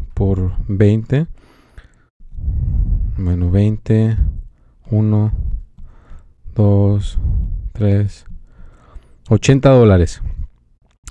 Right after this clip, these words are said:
por, por el, por el mes. Ahora, si le ponemos por los doce meses, estás gastando como trescientos dólares. Entonces, imagínate, esos trescientos dólares,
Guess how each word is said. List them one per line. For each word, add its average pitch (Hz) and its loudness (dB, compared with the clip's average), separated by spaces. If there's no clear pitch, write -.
por, 95 4
por 95 2
el, 90 0
por 95 4
el 92 2
mes. 98 0
Ahora, 104 4
si 101 0
le 92 0
ponemos 107 2
por - 2
los 95 2
doce 110 0
meses, 107 -2
estás 104 0
gastando 110 2
como 95 -2
trescientos 104 0
dólares. 95 0
Entonces, 101 -2
imagínate, 107 0
esos 123 2
trescientos 113 2
dólares, 113 2